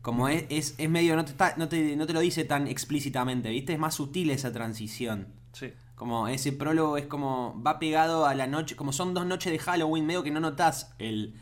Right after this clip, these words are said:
Speaker 1: desfasaje de años. Eh, y eso me gustó también, como es lo que decía Maru, de que no hay una bajada de línea o que no está todo explícitamente tan puesto.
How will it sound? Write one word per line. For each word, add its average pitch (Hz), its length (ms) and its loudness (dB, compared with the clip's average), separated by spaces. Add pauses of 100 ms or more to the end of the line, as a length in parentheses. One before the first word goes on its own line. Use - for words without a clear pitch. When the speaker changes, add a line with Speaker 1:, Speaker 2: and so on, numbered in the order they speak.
(180)
Speaker 1:
desfasaje 131 540 -2
de 123 100 -2
años. 110 520 -6 (500)
Eh, 98 720 -6 (440)
y 120 220 0
eso 165 160 0
me 185 80 0
gustó 147 280 0
también, 117 460 -2
como 110 760 -4 (260)
es 123 100 -6
lo 143 100 -2
que 135 80 -4
decía 123 240 -4
Maru, 135 280 -2
de 123 120 -2
que 107 100 -6
no 113 140 -2
hay 123 100 -2
una 123 140 -2
bajada 110 320 -4
de 110 80 -4
línea 120 300 -4
o 107 40 -6
que 104 80 -8
no 107 100 -4
está 110 180 -8
todo 117 120 -6
explícitamente 113 800 -8
tan 123 600 -2 (160)
puesto. 123 600 -6